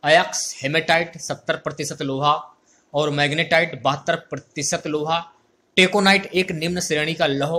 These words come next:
अयस्क है जिसमें तीस प्रतिशत मैग्नेटाइट और हेमेटाइट होते हैं। हेमेटाइट आयरन ऑक्साइड एफ ई टू ओ थ्री है। हेमेटाइट जमा ज्यादातर मूल रूप से तलछट्टी होते हैं। बात करेंगे अगले क्वेश्चन की।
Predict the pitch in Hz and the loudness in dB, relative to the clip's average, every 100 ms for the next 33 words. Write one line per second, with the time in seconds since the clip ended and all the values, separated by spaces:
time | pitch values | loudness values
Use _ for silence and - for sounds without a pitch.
0 | 165 143 156 - 170 139 139 151 156 160 | 0 0 0 -2 -6 -6 -6 -6 -6 -6
1 | 170 - 143 147 165 147 135 135 143 151 | -6 -10 -10 -6 -6 -4 -4 -2 0 0
2 | - 147 175 - _ _ - 139 135 - | 2 2 0 -4 _ _ 0 0 0 -2
3 | 143 156 160 156 151 170 170 190 _ _ | -2 2 0 0 -4 -4 -6 -10 _ _
4 | _ _ _ - 170 214 208 208 - 156 | _ _ _ 0 4 6 6 6 4 4
5 | 175 190 175 - - 151 139 - _ - | 4 4 -2 -2 2 2 2 -2 _ 0
6 | 180 190 165 170 - 196 196 165 160 151 | 0 0 -8 -10 -8 -6 -4 -4 -4 -2
7 | 175 190 _ 170 196 196 _ _ - 165 | -4 -4 _ 0 0 -4 _ _ 0 4
8 | 214 214 208 156 131 165 185 160 165 160 | 6 6 6 2 0 2 4 4 4 4
9 | 175 165 160 147 127 143 190 - _ _ | -2 -2 -2 -2 -4 -4 -6 -8 _ _
10 | _ 175 180 165 - 175 196 190 120 - | _ 0 0 -2 -4 -4 -4 -6 -12 -6
11 | 156 139 104 - - _ _ _ - _ | -6 -6 -14 -16 -20 _ _ _ -20 _
12 | _ _ _ _ _ _ _ _ _ _ | _ _ _ _ _ _ _ _ _ _
13 | 123 151 156 151 151 143 143 147 - 160 | 0 0 2 -2 -2 -2 -4 -4 -8 -10
14 | 147 175 | -10 -14